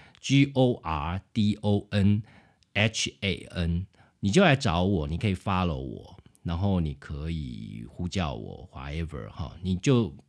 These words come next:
找到我，我会看我有多少 follower 哈。那如果你真的完成这样的手续，然后我没有理你，你就发，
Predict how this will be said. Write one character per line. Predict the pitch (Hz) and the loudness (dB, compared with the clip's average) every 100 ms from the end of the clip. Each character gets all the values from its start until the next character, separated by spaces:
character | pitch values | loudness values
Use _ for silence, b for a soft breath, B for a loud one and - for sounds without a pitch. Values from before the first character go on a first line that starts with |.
| _ | _
找 | - 85 | -2 2
到 | 131 104 | 2 2
我， | 76 69 | 0 -4
我 | 92 | 0
会 | 131 | 0
看 | 147 160 151 101 78 | 2 2 2 2 0
我 | 67 71 | -4 -4
有 | 90 69 | -4 -4
多 | 101 | -2
少 | 90 | -2
follower | - 82 80 76 64 50 - - | -4 -6 -4 -4 -8 -12 -16 -20
哈。 | - 78 - B B B B B B | -10 -8 -8 B B B B B B
那 | 180 | 4
如 | 208 214 | 8 10
果 | 208 | 10
你 | 131 104 | 10 8
真 | 185 | 8
的 | 196 | 8
完 | 131 123 | 8 8
成 | 123 | 8
这 | 117 151 | 6 6
样 | 127 | 6
的 | 101 | 6
手 | 92 76 | 2 -2
续， | 67 - 120 98 71 67 | -6 -2 2 2 0 -2
然 | 95 | -4
后 | 80 107 92 | -2 -2 -2
我 | 67 82 78 | -2 -4 -2
没 | 87 | 0
有 | 101 | 0
理 | 80 80 | 0 -2
你， | 85 80 | -2 -4
你 | 65 | -4
就 | 98 | -6
发， | 90 92 | -4 -4